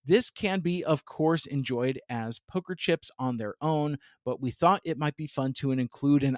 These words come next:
I R L interactive aspect. If you see us out in the wild, maybe at a con or some other event, and show any of us one of these tokens, we owe you a drink." Ryan has been constantly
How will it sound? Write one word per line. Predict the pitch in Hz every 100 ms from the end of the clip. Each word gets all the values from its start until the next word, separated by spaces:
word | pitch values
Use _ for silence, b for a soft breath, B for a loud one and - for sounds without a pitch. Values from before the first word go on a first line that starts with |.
| -
I | 143 156
R | 143 135 131
L | 127 -
interactive | 139 - 143 156 196 - 127 -
aspect. | 131 117 - 113 82 - - B B -
If | 147 147
you | 139
see | - 175 185
us | 196 190 - 139
out | 147 -
in | 170
the |
wild, | 160 143 123 127 151
maybe | 123 110 113 120
at | 110
a | 110
con | - 139 151 180 185
or | 131 127 123
some | - 117 110
other | 107 110 160
event, | 156 123 113 -
and | 120 -
show | - 139 135 135 - B B B
any | 151 180 190
of | 165
us | 165 -
one | 120 127 160
of | 143
these | 165 -
tokens, | - 123 - 143 131
we | 185 214
owe | 202 202 208
you | 185 196 247 339 339
a | 196
drink." | 156 143 135 117 90 _ B B B B B 139
Ryan | 165 180 170
has | 151 151 135
been | 147 143 139 -
constantly | - 160 - 147 156 147 143